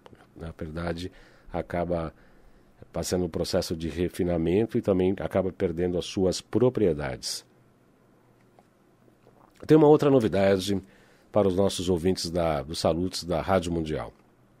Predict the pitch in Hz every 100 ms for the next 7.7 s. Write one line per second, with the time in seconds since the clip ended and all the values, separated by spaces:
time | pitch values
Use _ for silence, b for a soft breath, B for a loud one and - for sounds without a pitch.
0 | _ - 101 107 101 123 139 135 117 120
1 | 87 107 131 - 82 82 87 85 85 82
2 | 85 80 92 90 78 - - 73 85 90
3 | 80 87 78 80 82 80 78 76 82 76
4 | - 78 76 85 73 - 82 80 117 123
5 | 80 82 - - 78 - 82 80 78 78
6 | 76 - 80 78 73 95 85 - - 82
7 | 80 73 76 78 82 78 69